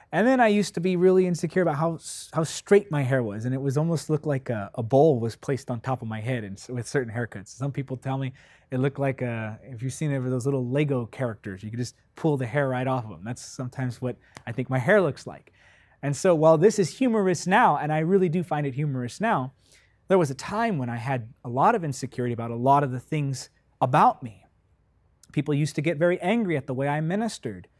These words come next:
I used to pray for the sick, and, and they'd come out of wheelchairs and people would cheer, and they thought, "That's too showy," or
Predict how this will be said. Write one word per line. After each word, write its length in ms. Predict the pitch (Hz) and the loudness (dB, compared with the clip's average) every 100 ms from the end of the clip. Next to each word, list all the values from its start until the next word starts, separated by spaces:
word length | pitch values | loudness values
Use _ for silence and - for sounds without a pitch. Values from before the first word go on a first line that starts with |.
| _ _ _ | _ _ _
I 100 | 127 | -2
used 260 | 131 131 - | 0 0 0
to 200 | 143 135 _ _ _ _ | -2 -2 _ _ _ _
pray 360 | - 131 143 160 | -4 2 4 4
for 240 | - 170 | 0 -6
the 140 | 165 165 | -4 -4
sick, 440 | - 220 214 - | -2 -2 -4 -8
and, 260 | 131 123 123 | -4 -4 -6
and 120 | 123 | -6
they'd 180 | 120 117 | -6 -8
come 160 | - 156 | -4 0
out 120 | 185 | 0
of 100 | 160 | 4
wheelchairs 440 | 202 220 - 151 | 4 2 -2 -4
and 120 | 131 117 | -4 -6
people 240 | 165 165 | -6 2
would 140 | 185 | 0
cheer, 300 | - - 226 | 0 0 2
and 80 | 160 | 2
they 60 | 135 | 0
thought, 160 | 135 | -2
"That's 220 | 139 156 - | 0 0 -2
too 200 | 202 190 | -4 -4
showy," 500 | - 196 196 135 117 | -2 2 2 0 -4
or 140 | 113 | -8